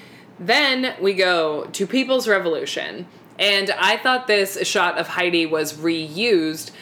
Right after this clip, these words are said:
but then I realized it is from the opening credits, and it is her floral Pirates of the Caribbean top with her big mermaid hair walking down the street towards People's Revolution. And <clears throat> Heidi hand delivers a wedding invitation to Lauren.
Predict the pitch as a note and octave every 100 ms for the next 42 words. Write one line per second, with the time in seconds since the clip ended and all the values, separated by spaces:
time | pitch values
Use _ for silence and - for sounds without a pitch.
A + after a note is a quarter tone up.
0 | - - F#3+ F3+ E3+ F#3+ F#3+ F3 F3 E3
1 | E3 D#3+ - - F#3 F3+ F#3 E3+ - E3+
2 | E3 D#3+ E3 D#3 D#3+ E3 F3+ - F4 F3
3 | D#3 - - F#3 E3+ F3 - F3+ E3 E3
4 | - G#3 F#3+ F3+ F3 E3+ E3+ E3 E3+ E3
5 | D#3+ D#3+ D#3 D#3 D3+ D3 D#3+ D3 D3 D#3+
6 | D#3 D#3 D3+ C#3+ D3+ D3+ D3+ D3 D3 D3
7 | C3+ C#3+ C3 C3+ B2+ B2 C3+ C#3+ - C3
8 | G#2 D3 A#2 - C#3+ - - - - D2+
9 | - - F3+ - - - - - - -
10 | G3 G#3 F#3+ F#3 F#3 - - - C4+ C4+
11 | G#3 G#3 - G#3 G#3 F#3+ - A#3 B3+ G#3
12 | F3+ F3 E3+ D#3+ E3+ E3+ E3 D#3+ D#3 D#3
13 | D#3 - D3 C#3 C#3+ C#3+ D#3 D3 - F2
14 | E2